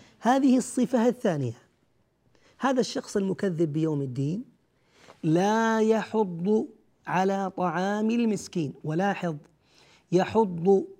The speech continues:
بالضاد، وهي معناها قريب من معنى يحث. يحث يعني هو يسعى للحث بكل طريق يستطيع أن يفعله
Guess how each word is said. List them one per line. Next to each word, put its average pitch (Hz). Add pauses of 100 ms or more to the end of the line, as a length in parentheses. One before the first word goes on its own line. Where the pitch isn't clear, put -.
بالضاد، 175 (1040)
وهي 277 (720)
معناها 156 (440)
قريب 302
من 247
معنى 208 (100)
يحث. 233 (960)
يحث 247 (720)
يعني 240 (280)
هو 254
يسعى 233
للحث 208
بكل 269
طريق 233 (380)
يستطيع 226 (380)
أن 226
يفعله 214